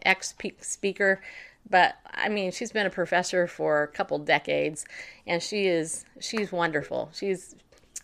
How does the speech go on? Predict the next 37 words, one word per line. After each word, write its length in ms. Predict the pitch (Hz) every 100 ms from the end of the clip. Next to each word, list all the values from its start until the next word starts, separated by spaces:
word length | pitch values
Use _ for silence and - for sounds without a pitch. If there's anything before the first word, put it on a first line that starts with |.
| _ -
she's 240 | - 220
awesome. 460 | - 143 - 98 170
I 80 | 165
love 200 | 143 135
her. 160 | - - _ -
She's 220 | 185 -
just 220 | - -
a 40 |
great 220 | - 135 -
person. 300 | 135 - -
Anyway, 320 | 226 185 180
we're 160 | 233
gonna 140 | 277 277
be 120 | 254
doing 280 | 226 247 254
this. 180 | 254 -
We're 80 |
gonna 140 | 202 175
launch 300 | 175 208 -
this, 220 | 226 -
I 100 | 190
guess, 220 | 196 190
officially 480 | 180 285 - 277 254
in 140 | 190
May. 300 | 175 190 294 - - - - -
No, 260 | 196 143 156 -
April, 340 | 180 185 196 190
May. 240 | 170 151 -
Yeah, 240 | 220 180 - - -
in 160 | 233 240
May. 300 | 202 233 - - - - -
We're 80 | 214
gonna 100 | 208
be 60 |
setting 380 | 196 240 233 247
it 100 | 214
up. 260 | 226 269